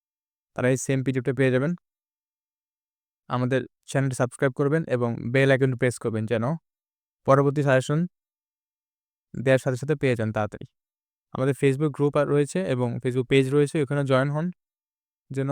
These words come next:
আমরা যদি কোনো নিউ ইনফরমেশন পাই সেটা আমরা Facebook গ্রুপ বা আমরা পেজে জানিয়ে দিব। এবং থার্ড ইয়ারে যখন এক্সাম শুরু হবে,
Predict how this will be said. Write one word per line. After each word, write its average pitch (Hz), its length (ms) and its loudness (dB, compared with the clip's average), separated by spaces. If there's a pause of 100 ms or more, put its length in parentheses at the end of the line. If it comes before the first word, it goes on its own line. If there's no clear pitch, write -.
(140)
আমরা 139 180 0
যদি 151 140 0
কোনো 156 180 2
নিউ 156 100 4 (120)
ইনফরমেশন 156 360 -2 (100)
পাই 117 180 4 (540)
সেটা 139 260 -2
আমরা 151 140 -2 (100)
Facebook 131 340 -2
গ্রুপ 151 200 -2
বা 156 80 2 (160)
আমরা 127 200 -2
পেজে 123 280 0
জানিয়ে 117 280 0
দিব। - 100 -14 (680)
এবং 131 140 0 (920)
থার্ড 131 220 4
ইয়ারে 147 200 6
যখন 151 200 0
এক্সাম 143 260 -2
শুরু 160 160 0
হবে, 165 140 0